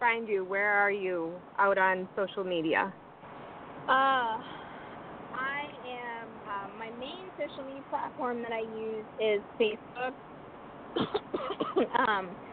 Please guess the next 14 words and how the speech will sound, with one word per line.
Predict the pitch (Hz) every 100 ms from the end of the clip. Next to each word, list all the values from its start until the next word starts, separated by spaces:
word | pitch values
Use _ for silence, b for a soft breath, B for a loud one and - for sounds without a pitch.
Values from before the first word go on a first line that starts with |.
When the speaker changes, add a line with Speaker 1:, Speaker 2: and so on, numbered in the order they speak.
| B -
Speaker 2:
I | 202
actually | 214 220 214 - 254 233 240
have | 254 214 214 208
a, | 208 196 196 190 -
I | 220
have | 196
a |
Facebook | 202 247 254 - 262 262
page, | 269 247 247 240 254 - - - - - -
which | 220 -
is | 202 -
Sherry | 220 208 214
Hayes | 262 208 208 -
Author. | 214 254 262 247 247 247